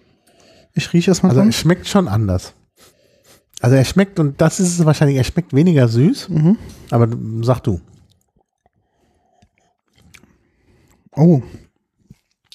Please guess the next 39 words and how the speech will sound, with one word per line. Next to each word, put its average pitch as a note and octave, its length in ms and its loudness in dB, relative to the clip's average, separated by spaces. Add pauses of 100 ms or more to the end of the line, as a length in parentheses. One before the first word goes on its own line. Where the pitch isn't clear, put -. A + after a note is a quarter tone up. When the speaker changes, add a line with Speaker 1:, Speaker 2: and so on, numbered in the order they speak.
(200)
Speaker 1:
Oh D#3+ 80 2
ja, D3+ 120 2 (180)
sehr B2+ 180 0
gut. - 200 -8 (560)
Ähm, E3 480 4 (160)
ja, D3 300 0
er D#3+ 180 2
ist, - 320 -4
im D#3 140 0
ersten F#3+ 440 0
Geschmack E3+ 440 0
ist C#3+ 120 -6
er C#3+ 140 0
weniger D3 280 2
süß. C#3 460 -6
Er, C#3+ 200 -2
man D#3 140 2
merkt G3 280 2
eine D#3 120 0
gewisse D3+ 360 0
Fruchtigkeit, G#3 880 -2
Speaker 2:
Mhm. C#3+ 240 2
Speaker 1:
eine E3 80 0
starke F3+ 320 -2
Fruchtigkeit, G3 540 -4
würde F#3+ 140 -2
ich F3+ 60 -6
sogar F3+ 180 -2
sagen, E3 280 -2 (840)
aber C#3+ 200 -2
keine D3 280 2 (440)
starke C#3+ 340 -2
Süße. F#3 420 -2 (920)
Und G#3 260 2
man D#3+ 120 2
merkt D#3 260 2
so F3+ 60 2
ein F3 80 2
bisschen, F3 340 2